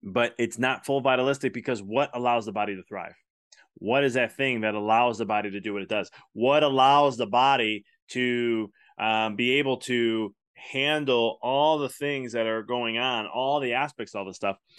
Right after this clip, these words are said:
and, and be able to see it thrive and evolve and adapt and all those things? There's something deeper. And so it's one of those principles when you're really looking at chiropractic in a nutshell of what we do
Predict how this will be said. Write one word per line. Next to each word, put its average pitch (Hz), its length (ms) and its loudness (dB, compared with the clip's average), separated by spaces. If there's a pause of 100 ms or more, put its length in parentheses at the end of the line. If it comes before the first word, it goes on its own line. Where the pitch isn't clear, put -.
(240)
and, 123 500 0
and 117 180 -4
be 120 140 2
able 131 140 0
to 127 160 -6
see 131 220 -4
it 117 120 -4
thrive 131 480 0
and 107 100 -6
evolve 117 580 0
and 104 100 -8
adapt 120 460 -2
and 110 100 -10
all 117 120 -8
those 113 160 -10
things? - 300 -20 (420)
There's 123 140 -2
something 135 420 -2 (120)
deeper. - 480 -6 (640)
And 117 140 -4
so 131 100 2
it's 117 120 -4
one 131 200 0
of 147 80 2
those 127 120 -2
principles 117 480 -4
when 110 140 -6
you're 104 100 -6
really 127 240 -2
looking 120 360 -4
at 104 220 -4 (500)
chiropractic 120 600 0
in 104 100 -6
a 98 40 -8
nutshell 110 400 -2
of 90 100 -6
what 110 300 0
we 113 280 -2
do 87 760 0